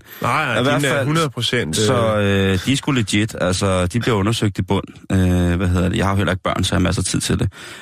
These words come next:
Speaker 2: Men i hvert fald, øh, der er jo
Speaker 1: Endnu.
Speaker 2: øh, ja, <laughs> endnu. Det skal nok blive slemt. Men i hvert fald, så er det jo det der med,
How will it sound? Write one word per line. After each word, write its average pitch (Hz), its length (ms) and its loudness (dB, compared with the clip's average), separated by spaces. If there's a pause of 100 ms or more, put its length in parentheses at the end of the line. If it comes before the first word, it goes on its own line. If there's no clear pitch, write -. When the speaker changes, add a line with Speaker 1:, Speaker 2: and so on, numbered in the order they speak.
(120)
Speaker 2:
Men 120 120 2
i 127 40 2
hvert 147 180 0
fald, 147 300 0
øh, 117 1000 2
der 165 60 0
er 170 200 0
jo 156 60 2 (360)
Speaker 1:
Endnu. 120 140 2
Speaker 2:
øh, 80 60 -2
ja, 95 160 2 (160)
<laughs> - 180 2
endnu. 95 200 2 (600)
Det 101 80 0
skal 117 120 -2
nok 98 140 0
blive 104 100 -4
slemt. - 340 -4
Men 131 140 2
i - 20 0
hvert 147 180 0
fald, 147 180 -2
så 156 140 -2
er 147 80 2
det 139 80 0
jo 139 60 2
det 143 140 0
der 135 100 2
med, 131 240 0